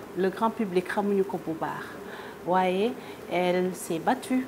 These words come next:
contre cette maladie, maladie boo xamante ne bu sournoise, on peut le dire, ba léegi mu toog fi taxawal ab association dippee ko la solution, euh, boo xamante ne dafay xeex contre le cancer.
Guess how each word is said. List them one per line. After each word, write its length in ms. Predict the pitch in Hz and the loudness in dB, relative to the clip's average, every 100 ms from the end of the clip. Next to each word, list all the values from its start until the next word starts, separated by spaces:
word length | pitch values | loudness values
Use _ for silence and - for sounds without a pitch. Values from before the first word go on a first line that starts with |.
| - | -2
contre 280 | 208 202 202 | -4 -2 -8
cette 520 | - 196 185 - - - - - - - | -4 -4 -4 -8 -12 -12 -14 -14 -14 -2
maladie, 500 | 202 226 220 190 214 - - - | 2 4 2 2 -4 -6 -12 -2
maladie 320 | 180 185 180 | 0 2 0
boo 120 | 170 185 | 0 0
xamante 340 | 196 190 190 180 | 4 4 2 2
ne 140 | 165 180 | 2 2
bu 160 | 175 | 0
sournoise, 560 | 190 233 220 202 196 190 - | -2 0 2 6 4 2 -2
on 40 | |
peut 180 | 185 202 | -2 -2
le 60 | 180 | -2
dire, 340 | - 180 185 - - - - - - - | 0 0 0 -2 -12 -14 -12 -12 -14 -6
ba 80 | 185 | 0
léegi 280 | 202 208 180 | 4 4 4
mu 140 | 185 180 | 2 2
toog 240 | 185 175 - | 2 2 0
fi 100 | 185 | -6
taxawal 560 | 190 196 - 170 165 214 247 - | -4 -6 -2 4 4 4 0 -2
ab 80 | 160 - | -4 -2
association 880 | 185 - 208 - 196 185 - 165 170 214 | -4 -2 -4 0 0 0 -2 0 0 0
dippee 220 | 156 - 190 | -2 0 0
ko 120 | 190 | 2
la 140 | 196 | 2
solution, 600 | 202 247 226 - 202 214 - - - - - - | 2 -2 -4 -4 -4 -4 -4 -8 -12 -12 -10 -2
euh, 240 | 175 175 170 160 | 2 4 2 2
boo 60 | |
xamante 300 | 185 202 202 196 | 2 2 2 2
ne 80 | 196 | 0
dafay 240 | 190 202 | 0 -2
xeex 280 | - 202 208 - - - | -2 -2 -2 -2 -8 -8
contre 640 | - 202 196 - 190 180 175 - 180 | -2 -2 -2 0 4 4 2 -2 -2
le 280 | 185 208 | 4 6
cancer. 640 | 208 208 185 - 170 170 | 6 4 2 2 2 2